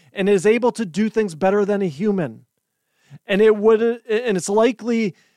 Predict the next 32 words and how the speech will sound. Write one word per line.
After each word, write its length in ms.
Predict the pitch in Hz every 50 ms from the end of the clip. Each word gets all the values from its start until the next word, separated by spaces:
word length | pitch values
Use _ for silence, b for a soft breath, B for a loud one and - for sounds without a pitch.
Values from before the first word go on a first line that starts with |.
| _ _ _ -
it 180 | - 220 220 208
wouldn't 300 | 180 226 247 254 233 -
take 340 | - - 240 254 - -
much 640 | 190 202 202 214 247 247 233 226 - - - - -
for 300 | - _ - 196 214 220
an 80 | 214 214
A 140 | 214 208 208
I 160 | 202 208 196
system 380 | 175 - 208 180 - - 220 196
to 100 | 196 180
create 400 | - - 180 208 202 220 233 -
the 80 | 294
code 360 | - - 196 196 196 196 190 - B B B B -
to 80 | 170
get 180 | 147 190 220 -
past 260 | 202 247 269 233 -
the 60 | 269
firewall 580 | - - 247 233 214 202 202 202 196 196 180 B B B B
and 120 | 185 170
shut 220 | - 220 233 226 -
down 240 | 220 214 226 220
an 120 | 214 208 202
entire 420 | 202 196 170 170 185 214 208 202
power 340 | - - 196 190 190 190 190
grid 380 | 165 143 165 156 147 135 120 B B B B
or 140 | 190 185 185
a 40 |
p-, 140 | - - 196 226
an 200 | 208 190 185 190
entire 360 | 185 170 - 160 214 208 196
power 300 | 160 160 185 196 196 196
plant 400 | 185 - - 175 160 151 127 -